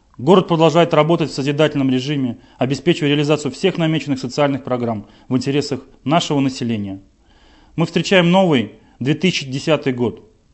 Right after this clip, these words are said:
Год, с которым мы все связываем большие надежды, строим планы на будущее. Будем стараться сделать всё, чтобы наш город стал ещё более красивым, уютным и привлекательным. И в этой работе я рассчитываю на вашу активную помощь и поддержку.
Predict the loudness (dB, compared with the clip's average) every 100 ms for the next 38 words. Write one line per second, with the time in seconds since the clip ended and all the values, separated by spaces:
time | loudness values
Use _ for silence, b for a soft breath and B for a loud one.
0 | _ _ _ -2 2 2 0 B B -8
1 | -2 2 4 4 2 0 0 2 2 2
2 | 2 2 2 0 0 0 -2 -4 -2 0
3 | 0 2 2 2 0 0 -4 -8 -12 -14
4 | -16 _ b b b b b b b b
5 | 2 4 4 4 6 6 4 -2 2 2
6 | 2 2 2 0 -8 -2 2 4 4 4
7 | 2 2 2 2 2 -2 0 0 0 -2
8 | -2 -4 -4 -2 0 0 0 0 2 0
9 | 0 -2 -4 -6 -10 -12 b b b b
10 | 2 4 4 6 4 4 0 2 2 2
11 | -2 0 0 2 0 0 -6 -4 0 0
12 | 0 -2 -2 -4 -6 -6 -8 -10 -18